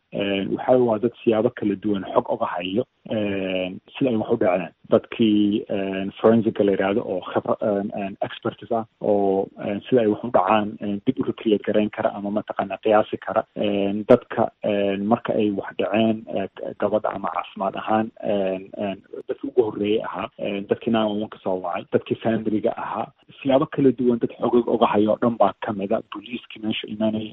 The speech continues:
qolyihii fire-ka, qolyihii responderskii. Marka dad kala duwan, marka waxay samaynayaan inay isku dayaan inay case bay build garaynayaan. Waxay abuurayaan inay tusiyaan marka ay waxaan dhaceen ilaa iyo markii ugu dambeysay, dad qof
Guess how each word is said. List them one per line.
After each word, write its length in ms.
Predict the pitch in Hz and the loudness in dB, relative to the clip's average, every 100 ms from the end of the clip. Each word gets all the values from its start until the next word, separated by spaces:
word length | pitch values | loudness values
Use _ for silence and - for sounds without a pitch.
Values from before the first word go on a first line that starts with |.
| - | -6
qolyihii 360 | 104 107 104 - | -6 -4 -6 0
fire-ka, 420 | 113 110 110 - | 2 2 0 -4
qolyihii 320 | - 98 101 95 | -8 -8 -8 -8
responderskii. 800 | 92 110 113 107 107 - 110 - - | -4 -2 -2 -4 -6 -8 -14 -10 0
Marka 260 | 151 - | 2 2
dad 180 | 123 151 | 2 2
kala 220 | - 123 110 | 2 0 2
duwan, 220 | 110 107 | 2 2
marka 180 | 120 - | 0 0
waxay 160 | 117 - | -2 0
samaynayaan 500 | 117 131 143 127 117 | 2 2 4 2 2
inay 120 | 117 | -2
isku 200 | - - | -6 -4
dayaan 220 | - 110 107 | 2 2 2
inay 140 | 98 - | -4 4
case 260 | 135 123 - | 4 6 2
bay 120 | 110 - | 0 2
build 220 | 104 98 | 0 0
garaynayaan. 680 | 101 98 104 95 85 85 92 | 0 0 2 0 -4 -10 -12
Waxay 180 | - 107 | -4 -2
abuurayaan 720 | 110 110 123 127 107 107 98 - | -2 0 4 6 6 4 2 -2
inay 220 | 127 120 104 | 2 2 2
tusiyaan 420 | 113 - 110 107 | 2 6 6 6
marka 240 | 120 - | 2 2
ay 100 | 113 | 2
waxaan 240 | 113 - 107 | 2 0 0
dhaceen 300 | 95 104 110 | 2 2 2
ilaa 180 | 107 110 | 0 0
iyo 140 | 110 | -4
markii 240 | 117 - - | -6 -4 -8
ugu 140 | - - | -8 -8
dambeysay, 440 | 104 101 98 113 - | -6 -4 -6 -8 -2
dad 120 | 120 - - | -2 -2 -2
qof 140 | - | -2